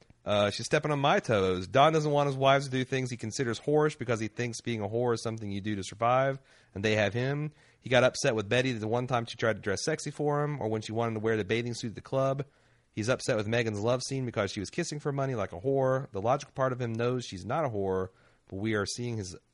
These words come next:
logical man-child subconscious getting upset. Good point. I don't, uh, moving on to Dave. Uh, on a rewatch of this week's episode, it occurred to me that Don is the great traitor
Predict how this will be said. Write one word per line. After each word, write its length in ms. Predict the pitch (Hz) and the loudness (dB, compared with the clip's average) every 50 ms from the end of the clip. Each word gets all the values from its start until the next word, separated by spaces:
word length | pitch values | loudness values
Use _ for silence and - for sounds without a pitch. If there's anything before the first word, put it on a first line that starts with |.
| _ _ - | _ _ -14
logical 520 | 95 101 101 110 110 120 123 113 123 110 | -10 -2 0 0 0 0 0 -2 -2 -2
man-child 580 | 98 101 104 110 113 110 - 113 110 107 107 - | 0 0 -2 -2 -2 -2 -2 0 0 0 0 -2
subconscious 520 | - 95 - - 104 107 107 - 113 107 - | -6 -12 -10 -6 -4 -4 -4 -4 -8 -12 -8
getting 240 | - 95 98 98 95 | -6 -6 -6 -6 -8
upset. 440 | 90 - - - 95 80 69 - - _ _ _ _ _ _ _ _ _ _ _ _ _ _ _ _ _ _ _ _ _ _ _ _ _ _ _ _ _ _ _ _ _ _ _ _ _ _ _ _ _ | -10 -12 -10 -10 -10 -10 -10 -12 -18 _ _ _ _ _ _ _ _ _ _ _ _ _ _ _ _ _ _ _ _ _ _ _ _ _ _ _ _ _ _ _ _ _ _ _ _ _ _ _ _ _
Good 160 | - 117 107 | -6 -6 -6
point. 360 | - - 90 85 76 67 - - | -4 -6 -6 -4 -6 -8 -8 -4
I 100 | - 113 | -4 -4
don't, 120 | 123 - - _ _ | -4 -4 -8 _ _
uh, 580 | - 104 104 101 101 101 98 98 98 98 98 95 | -4 -2 -2 0 0 -2 -2 -2 -2 -2 -2 -4
moving 280 | 101 117 131 131 135 135 | -2 -2 -2 -2 0 0
on 140 | 131 127 123 | 0 0 0
to 60 | 107 | -2
Dave. 560 | 95 98 131 135 139 143 143 143 139 135 131 _ _ _ _ _ _ _ _ _ _ _ _ _ _ | -2 0 0 2 2 2 2 0 -2 -4 -8 _ _ _ _ _ _ _ _ _ _ _ _ _ _
Uh, 60 | 113 | -2
on 260 | 127 123 120 127 131 127 | 0 0 2 2 2 2
a 20 | |
rewatch 420 | 135 156 175 165 165 160 160 160 | 4 2 4 8 8 8 8 6
of 120 | - 135 131 | 2 -4 -4
this 200 | 151 151 - - | -2 -4 -2 -2
week's 160 | 151 151 - | -2 -2 0
episode, 420 | 165 151 - - - 165 160 151 | -2 -2 -2 0 2 2 2 2
it 60 | 135 113 | 2 -2
occurred 320 | 107 - - 165 156 151 | -6 -2 2 2 2 2
to 80 | 147 139 | 0 -2
me 160 | 147 151 151 | 0 0 0
that 160 | 135 117 92 | 0 0 2
Don 300 | 104 123 131 143 147 139 | 4 4 4 4 4 2
is 280 | 131 120 110 104 104 - _ | 0 -2 -4 -6 -10 -12 _
the 280 | - 78 90 87 98 98 | -10 -10 -6 -4 -4 -4
great 420 | 92 92 98 104 117 135 143 - | -2 -2 0 2 2 2 2 0
traitor 600 | - - - - 110 127 131 101 87 76 71 85 | -8 -12 -4 -2 0 0 2 0 0 -2 -4 -8